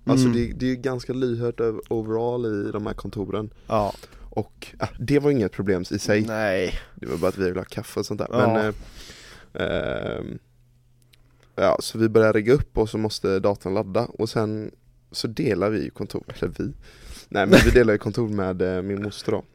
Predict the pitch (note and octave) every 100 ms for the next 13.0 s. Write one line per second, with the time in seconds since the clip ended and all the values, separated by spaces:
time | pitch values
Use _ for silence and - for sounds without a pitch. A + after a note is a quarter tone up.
0 | _ - A2+ F#2+ - G#2 G2+ F#2 F#2 F#2
1 | - - - _ - C#3 C3+ A#2+ - B2
2 | D#3 - - D3+ D3 D3 C3+ A#2+ C3+ C3+
3 | B2+ C3 C3 B2 B2+ G#2 G2+ G#2 - B2+
4 | - C3 A#2+ B2+ B2 C#3 B2 A2+ G2+ C#3
5 | - F#2+ C3 C3 - - - A3+ B3+ G3+
6 | B2+ B2 A#2+ C#3+ A#2+ - B2+ B2 B2+ A#2
7 | A#2 A#2 A#2 A#2 A2+ A#2 A#2 - - -
8 | _ _ _ - - A#2 - A#2+ C3 D3
9 | - D3 C#3+ A2 F#2+ A2 A#2 A2+ A2 A2+
10 | A#2+ C3 A2+ A2+ F#2+ A2 A#2 C#3+ C3+ F#2
11 | F#2+ F#2+ G2 G2 F2+ - G2+ G2+ F2+ D3
12 | A2+ - G#2+ - A2+ A2+ A#2 - G#2 E2